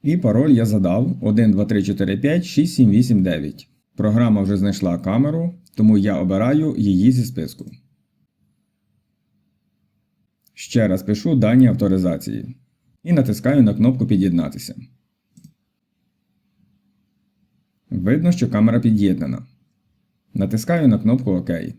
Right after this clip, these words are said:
Натискаю на кнопку "Створити". Продовжити безкоштовний пробний період. А ось і наше зображення.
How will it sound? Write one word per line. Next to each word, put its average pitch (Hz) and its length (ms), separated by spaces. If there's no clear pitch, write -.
Натискаю 107 640
на 113 100
кнопку 123 360
"Створити". 98 520
Продовжити 113 640
безкоштовний 117 680
пробний 117 340
період. 95 520
А - 60
ось 147 280
і 127 60
наше 113 260
зображення. 85 600